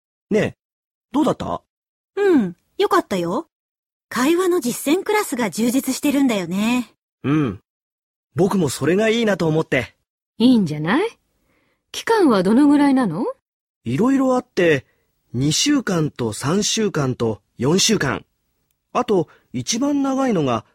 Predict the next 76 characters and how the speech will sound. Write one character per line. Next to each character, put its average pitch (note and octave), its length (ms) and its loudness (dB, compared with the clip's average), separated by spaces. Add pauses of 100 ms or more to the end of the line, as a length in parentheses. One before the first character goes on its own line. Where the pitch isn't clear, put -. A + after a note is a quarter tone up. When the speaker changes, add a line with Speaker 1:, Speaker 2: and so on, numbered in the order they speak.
(160)
Speaker 1:
六 A2+ 300 -6
週 D#4 220 0
間 F3+ 180 0
っ - 20 -2
て - 140 -8
い A#2+ 80 -2
う A#2+ 80 -2
コ C3+ 140 -2
ー - 20 -4
ス。 - 240 -8 (1000)
で F3+ 100 -2
も、 E3+ 260 0 (420)
夏 G#2+ 360 -8
休 A3+ 240 -4
み F3+ 140 0
は C#3 140 -2
サ D#3 280 -6
ー G3 40 -10
ク A3+ 120 -6
ル G#3+ 100 -2
と G#3+ 140 -4
か E3+ 160 -2
ア D3+ 40 0
ル E3+ 120 -2
バ G#3 140 -2
イ G3+ 60 -4
ト E3+ 120 -6
と D3+ 100 -4
か C3 160 -4
他 B2 320 -6
に G3+ 80 -2
も F3 140 0
い C3+ 80 0
ろ D#3+ 100 0
い F#3 60 0
ろ F#3+ 120 -2
あ G3 40 -2
る F#3+ 80 -2
し、 C#3+ 360 -2 (600)
二 A#2 140 -4
週 B3+ 260 -4
間 F3+ 240 -2
か A2+ 120 -6
三 D#3 280 -6
週 C#4+ 200 -4
間 G#3 160 -2
の D#3+ 100 0
に C3+ 100 0
し - 160 -2
よ C#3 60 2
う C3 40 -4
と C3+ 80 -2
思 C3 140 -2
っ - 40 -8
て。 - 280 -10 (260)
Speaker 3:
そ D#3+ 240 -10
れ A#3+ 160 4
じ F4 120 0
ゃ G4 80 4
短 G#3 520 2
い A4 80 2
ん E4+ 60 4
じ G3+ 80 0
ゃ E3+ 60 0
な D#3 220 -4
い？ D#4+ 40 -2 (720)
せ - 180 0
っ - 40 -6
か G#4 180 0
く G#4 100 2
行 F#4+ 100 4
く F4 140 2
ん D#4 80 6
だ A3+ 100 2
か G3 120 0
ら、 F3+ 160 -2